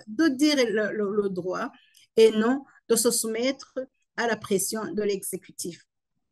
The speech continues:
Nous demandons que la justice puisse, euh, démontrer qu'elle tient à son indépendance parce que la pression de l'ex-, de l'exécutif ne, ne peut que, euh, que ternir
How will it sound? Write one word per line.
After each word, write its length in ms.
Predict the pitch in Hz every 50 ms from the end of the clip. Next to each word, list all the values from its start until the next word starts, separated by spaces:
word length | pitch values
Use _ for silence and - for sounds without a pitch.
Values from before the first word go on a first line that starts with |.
| _ _ _ _ _ _ _ _ -
Nous 220 | - 208 196 196 190
demandons 560 | 185 240 226 220 214 208 202 208 208 247 262
que 280 | - - 254 240 247 - - - - - _ -
la 160 | 185 196 196
justice 460 | 185 185 180 - - 262 269 - - 202 -
puisse, 320 | - - 294 294 - - 180 165 _ _ _ _ _ - 202
euh, 400 | 202 190 190 190 185 180 180 180
démontrer 720 | 208 208 190 277 285 285 269 254 247 233 - - 277 302 294 -
qu'elle 440 | - 277 262 - 247 240 240 233 240
tient 180 | - - 339 330 269
à 80 | 262
son 180 | 254 - 240 226
indépendance 840 | 202 185 185 170 - 190 185 196 202 233 226 226 226 226 226 - 240 240 _ _ _ _ _ _ _ _
parce 200 | - 226 208 -
que 80 | - 262
la 120 | 233 220
pression 500 | 233 - - 247 233 - - 269 277 285
de 140 | - 226 254
l'ex-, 260 | 240 226 196 196 - 208
de 100 | 220 233
l'exécutif 800 | 220 202 180 - 190 180 - - 170 - - 247 254 - - -
ne, 400 | 190 185 190 190 185 185 180 190 196 202
ne 60 | 196 202
peut 240 | _ - 254 254
que, 340 | 247 247 - 240 233 240 240 - _ _ - - _ - -
euh, 400 | 202 196 190 185 185 185 180 175
que 160 | - - 262
ternir 600 | 240 240 - 214 180 208 220 233 233 233 226